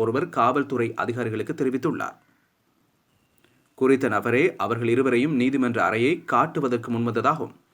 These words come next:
காவல்துறையினர் விசாரணையில் தெரியவந்துள்ளது. மேலும், நீதிமன்ற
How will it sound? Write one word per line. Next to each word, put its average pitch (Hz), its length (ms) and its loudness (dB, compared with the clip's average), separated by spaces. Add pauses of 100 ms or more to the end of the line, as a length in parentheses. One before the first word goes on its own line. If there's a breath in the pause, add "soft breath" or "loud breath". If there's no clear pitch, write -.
(220)
காவல்துறையினர் 135 760 2
விசாரணையில் 120 640 -4
தெரியவந்துள்ளது. 131 600 -4 (600 soft breath)
மேலும், 123 320 0
நீதிமன்ற 123 380 2